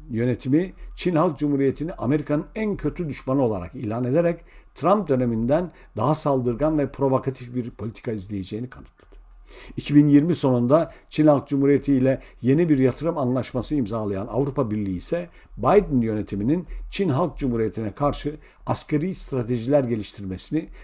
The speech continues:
ve agresif ekonomik tedbirler hazırlamasını, Çin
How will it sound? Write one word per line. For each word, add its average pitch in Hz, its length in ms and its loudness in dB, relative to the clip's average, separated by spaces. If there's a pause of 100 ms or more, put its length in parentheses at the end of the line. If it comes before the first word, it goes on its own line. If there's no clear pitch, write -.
(140)
ve 131 140 2
agresif 127 640 -4
ekonomik 139 440 -4
tedbirler 123 500 -4
hazırlamasını, 95 720 -8 (520)
Çin 233 260 -4